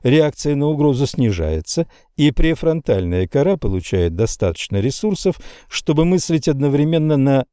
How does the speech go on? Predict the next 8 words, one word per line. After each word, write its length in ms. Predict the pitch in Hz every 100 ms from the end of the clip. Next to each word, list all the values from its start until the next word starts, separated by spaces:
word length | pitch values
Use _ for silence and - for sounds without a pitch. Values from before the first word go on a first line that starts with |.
| -
нескольких 840 | 123 131 135 135 - 135 - 151
уровнях. 500 | 143 98 87 90 - _ _ - - -
Это 300 | - 104 -
означает, 520 | 120 101 110 - 95 90
что 220 | - 123
ощущение 640 | 107 - 92 - 95 87
высокого 520 | 92 101 117 87 110
статуса 600 | 104 - 196 - - -